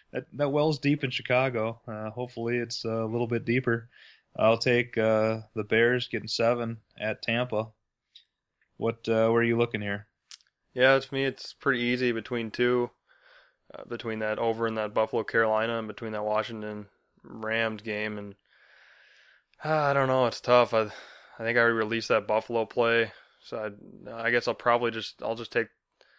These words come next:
Speaker 2: ah, but it's just hard to take the two and a half when I feel like it's gonna be closing at three.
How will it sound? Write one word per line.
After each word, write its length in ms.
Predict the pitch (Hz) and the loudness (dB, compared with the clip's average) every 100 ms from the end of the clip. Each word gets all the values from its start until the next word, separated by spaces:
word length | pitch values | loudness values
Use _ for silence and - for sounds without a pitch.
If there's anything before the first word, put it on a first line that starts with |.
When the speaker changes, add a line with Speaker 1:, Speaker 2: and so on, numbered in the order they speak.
| _ _ - | _ _ -8
Speaker 2:
ah, 160 | 131 127 | -2 0
but 120 | 113 | 0
it's 180 | 117 110 | -2 -4
just 120 | 113 | 2
hard 140 | 131 127 | 4 4
to 60 | |
take 220 | 110 123 - | 2 -4 -2
the 60 | |
two 100 | 123 | -4
and 100 | 110 | 0
a 20 | |
half 220 | 107 110 110 | 2 2 0
when 80 | |
I 40 | 104 | -4
feel 180 | 120 110 | -2 -2
like 140 | 101 | -2
it's 100 | 101 | -6
gonna 160 | 110 104 | -10 -12
be 80 | |
closing 340 | 98 110 110 107 | -6 -4 -4 -6
at 160 | 104 | -12
three. 320 | - 110 107 | -8 -6 -6